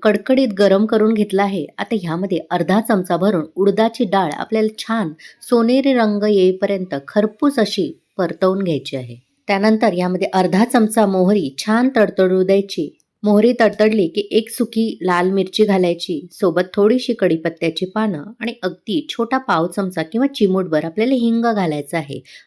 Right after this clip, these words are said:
आणि फोडणी छान अशी परतवून घ्यायची. आता ही तयार झालेली फोडणी लगेचच आपल्याला या चटणीवर घालायची आहे. इथे आपली मस्त आणि झटपट फोडणीवाली ओल्या नारळाची डोस्यासोबत खाण्यासाठी चटणी तयार आहे. आता आपण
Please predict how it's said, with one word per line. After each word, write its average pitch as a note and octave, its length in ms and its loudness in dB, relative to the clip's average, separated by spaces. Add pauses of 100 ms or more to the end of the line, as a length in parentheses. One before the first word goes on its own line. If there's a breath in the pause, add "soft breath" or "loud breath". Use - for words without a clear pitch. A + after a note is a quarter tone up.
आणि G#3+ 120 -2
फोडणी F#3+ 540 0
छान B3 300 -4
अशी A3+ 220 -4
परतवून E3 540 -4
घ्यायची. C3 380 -8 (140)
आता G3+ 160 -2
ही B3+ 220 4
तयार G3 220 2
झालेली G#3 380 2
फोडणी A3 440 2
लगेचच G#3 520 2
आपल्याला F3+ 320 2
या F#3 140 2
चटणीवर F#3 540 0
घालायची D3 480 -2
आहे. B2+ 240 -8 (380 loud breath)
इथे G3 180 0
आपली A3 320 0
मस्त G#3 440 -4
आणि B3 220 0 (120)
झटपट E3 440 -2 (120)
फोडणीवाली G3 720 2
ओल्या A3 320 2
नारळाची F3+ 600 0
डोस्यासोबत F#3+ 720 -2
खाण्यासाठी E3 520 -6
चटणी E3 400 -10 (100)
तयार C3 260 -4
आहे. B2 260 -12 (140)
आता A3 220 0
आपण A#3 340 2